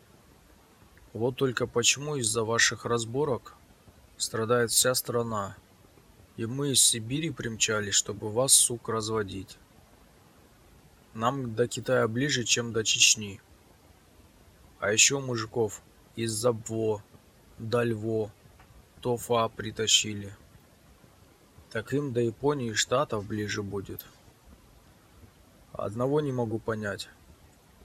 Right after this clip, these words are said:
Почему это духи спокойно оставили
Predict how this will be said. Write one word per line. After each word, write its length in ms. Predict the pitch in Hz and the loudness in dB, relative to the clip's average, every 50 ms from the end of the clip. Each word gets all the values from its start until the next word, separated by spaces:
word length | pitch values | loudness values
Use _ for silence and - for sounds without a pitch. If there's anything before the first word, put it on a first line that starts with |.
| - - - - - - _ - - - - - - - - - - - - - - | -20 -20 -20 -20 -20 -20 _ -20 -20 -20 -20 -20 -20 -20 -20 -20 -20 -20 -20 -10 -4
Почему 460 | - 113 107 - - 131 143 147 143 | 0 2 4 4 4 4 2 -2 0
это 220 | 135 123 - 120 117 | 0 0 2 2 0
духи 320 | 117 120 143 - - 123 | 0 0 -4 -4 -2 -2
спокойно 600 | - - - 110 104 - - 131 135 131 120 110 107 | -2 -2 -2 -2 -6 -4 -2 -4 -2 -2 -2 -2 0
оставили 580 | 104 - - 120 117 127 127 120 110 107 104 | 0 0 0 0 0 0 0 0 -2 -4 -6